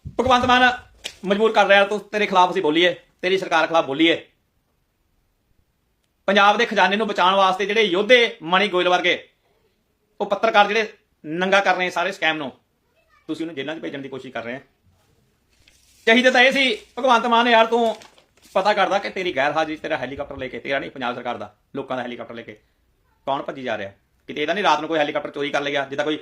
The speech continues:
ਮੁਹੱਲੇ 'ਚ ਖੜੀ ਕਾਰ ਚੋਰੀ ਕਰ ਲੈਂਦਾ ਚੋਰ ਤੇ ਗੇੜਾ ਦੇ ਕੇ ਖੜਾ ਲੈਂਦਾ ਗੈਰੇਜ ਦੇ ਵਿੱਚ। ਇਹ ਕਾਰ ਨਹੀਂ ਹੈ, ਹੈਲੀਕਾਪਟਰ ਹੈ। ਤੇ ਇਹਦਾ ਖਰਚਾ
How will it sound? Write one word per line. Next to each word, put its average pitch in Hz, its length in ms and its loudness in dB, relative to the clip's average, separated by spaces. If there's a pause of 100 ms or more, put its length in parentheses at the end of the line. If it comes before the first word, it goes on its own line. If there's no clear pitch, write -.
(180)
ਮੁਹੱਲੇ 190 260 2
'ਚ 196 40 -6
ਖੜੀ 208 100 2
ਕਾਰ 196 260 6
ਚੋਰੀ 196 180 -2
ਕਰ 196 100 0
ਲੈਂਦਾ 175 180 -2
ਚੋਰ 160 240 -2 (340)
ਤੇ 180 100 -4
ਗੇੜਾ 160 180 -2
ਦੇ 156 100 -2
ਕੇ 156 160 -4 (160)
ਖੜਾ 180 140 -2
ਲੈਂਦਾ 147 180 0
ਗੈਰੇਜ 131 220 -2
ਦੇ 131 80 -8
ਵਿੱਚ। 127 160 -14 (840)
ਇਹ 180 100 -2
ਕਾਰ 147 240 4
ਨਹੀਂ 147 120 -6
ਹੈ, 190 140 0
ਹੈਲੀਕਾਪਟਰ 139 440 -4
ਹੈ। 123 200 -2 (280)
ਤੇ - 180 -12
ਇਹਦਾ 240 160 6
ਖਰਚਾ 240 400 4